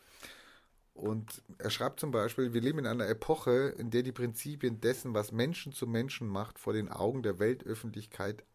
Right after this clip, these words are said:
eingerissen werden. Das ist ein wesentlicher Unterschied zu anderen Epochen, als diese Menschenrechtsverletzungen oft im Verborgenen stattfanden. Es ändert nichts am Wesen dieser Menschenrechtsverletzung.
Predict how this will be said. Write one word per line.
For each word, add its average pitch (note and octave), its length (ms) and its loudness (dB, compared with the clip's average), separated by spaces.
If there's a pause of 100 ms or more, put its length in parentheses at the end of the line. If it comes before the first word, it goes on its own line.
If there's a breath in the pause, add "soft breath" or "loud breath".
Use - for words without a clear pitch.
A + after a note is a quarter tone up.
eingerissen G2+ 800 0
werden. D2+ 340 -8 (720 soft breath)
Das A2+ 180 0
ist D3 100 -4
ein D3 140 -2
wesentlicher E3+ 460 0
Unterschied D3+ 460 -4
zu - 100 -4
anderen C#3+ 360 0
Epochen, - 460 -2
als - 200 -6
diese A#2 200 -6
Menschenrechtsverletzungen A#2+ 1200 -2
oft - 240 -6
im A#2+ 120 -6
Verborgenen G#2 640 -2
stattfanden. - 720 -12 (800 soft breath)
Es - 100 -10
ändert A#2 280 4
nichts D#3 180 0
am A#2+ 160 2
Wesen E3 320 2
dieser G#2+ 220 4
Menschenrechtsverletzung. - 1120 -6